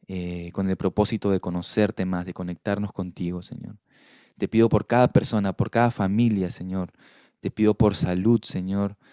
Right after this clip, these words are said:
por ellos, protección y principalmente por tu presencia en cada una de estas personas, Señor.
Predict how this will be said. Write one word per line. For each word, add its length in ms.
por 160
ellos, 480
protección 800
y 80
principalmente 760
por 200
tu 120
presencia 540
en 80
cada 180
una 220
de 60
estas 200
personas, 560
Señor. 360